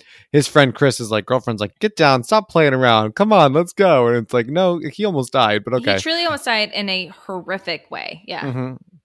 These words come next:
Speaker 2: Yeah.
Speaker 1: And then we cut back to Master's house, and somehow he found Toaster?
Speaker 2: He found Toaster.
Speaker 1: Yeah.
Speaker 2: Don't know how. He fixes Toaster.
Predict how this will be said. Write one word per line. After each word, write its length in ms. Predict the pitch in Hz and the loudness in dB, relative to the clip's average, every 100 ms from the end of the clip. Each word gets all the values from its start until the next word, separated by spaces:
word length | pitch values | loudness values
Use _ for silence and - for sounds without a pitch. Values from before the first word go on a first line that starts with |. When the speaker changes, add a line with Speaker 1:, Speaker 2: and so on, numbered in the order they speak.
| _ | _
Speaker 2:
Yeah. 180 | - 160 _ _ _ _ _ | -18 -18 _ _ _ _ _
Speaker 1:
And 160 | 165 165 | -8 -2
then 140 | 190 | -2
we 80 | 202 | -2
cut 180 | 190 196 | -4 -4
back 200 | 185 - | -4 -4
to 60 | 175 | -6
Master's 320 | 170 170 160 | -6 -6 -4
house, 180 | 190 165 | -4 -4
and 100 | 151 | -6
somehow 320 | 160 160 170 | -6 -4 -4
he 80 | 160 | -4
found 220 | 160 151 | -6 -6
Toaster? 440 | 160 156 - 190 _ _ _ _ _ _ _ _ | -6 -6 -8 -14 _ _ _ _ _ _ _ _
Speaker 2:
He 520 | _ 247 240 240 233 233 | _ -6 -4 -2 -4 -4
found 280 | 254 262 | -4 -4
Toaster. 420 | 285 226 - 247 285 _ _ _ _ - | -6 -10 -8 -10 -12 _ _ _ _ -6
Speaker 1:
Yeah. 120 | 131 | -4
Speaker 2:
Don't 80 | 202 | -2
know 100 | 226 | -4
how. 180 | 220 214 _ _ | -4 -8 _ _
He 160 | - 190 | -14 -12
fixes 440 | - - - 208 | -4 -4 -4 -8
Toaster. 480 | 165 156 - 180 | -8 -10 -10 -10